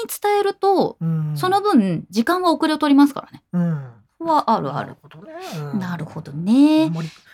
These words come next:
Speaker 2: 思ってもいなかった。
Speaker 1: 思ってもみなかった。
Speaker 2: <laughs>
Speaker 1: 愛の美奈子さん、「スラックは使いやすいですよね。」そう、左側に全部並んでるっていうのが私はとても好き。
Speaker 2: うん。
Speaker 1: うん。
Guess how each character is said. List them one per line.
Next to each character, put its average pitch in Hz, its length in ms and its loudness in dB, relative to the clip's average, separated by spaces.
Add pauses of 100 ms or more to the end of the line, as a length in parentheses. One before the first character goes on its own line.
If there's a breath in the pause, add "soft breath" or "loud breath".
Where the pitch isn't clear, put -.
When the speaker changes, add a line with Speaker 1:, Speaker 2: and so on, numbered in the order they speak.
(160 soft breath)
Speaker 2:
思 190 160 -2
っ - 20 -14
て - 60 -16
も - 80 -18
い - 60 -20
な - 80 -20
か - 60 -20
っ - 20 -20
た。 - 80 -20 (180)
Speaker 1:
思 269 100 6
っ 233 80 4
て - 100 -4
も 233 80 6
み 185 140 4
な 320 80 8
か 311 120 4
っ - 60 2 (120)
た。 - 140 -8
Speaker 2:
<laughs> - 40 -4
Speaker 1:
愛 330 120 0
の 285 80 2
美 262 100 0
奈 247 140 0
子 - 40 -16
さ - 100 -8
ん、 - 40 -6
「ス - 80 -10
ラ 294 80 -4
ッ - 80 -8
ク 339 60 -6
は 339 80 -2
使 - 180 -12
い 330 60 -6
や 339 80 -10
す 370 100 -8
い 320 40 -4
で 294 100 -8
す - 80 -8
よ 202 60 -6
ね。」 202 280 -4
そ - 120 -10
う、 175 40 -10
左 330 320 -2
側 359 160 0
に 349 140 -2
全 339 160 -4
部 262 80 2
並 208 200 2
ん 233 60 6
で 240 100 4
る 262 60 -2
っ 254 40 -6
て - 120 -12
い 180 60 -6
う - 20 -6
の 170 60 -4
が 165 80 -2
私 165 240 -6
は 180 80 -4
と 170 100 -10
て 196 100 -6
も 185 140 -2
好 - 60 -12 (100)
き。 - 240 -10
Speaker 2:
う 170 60 -2
ん。 - 20 0
Speaker 1:
う 175 40 0
ん。 160 800 -2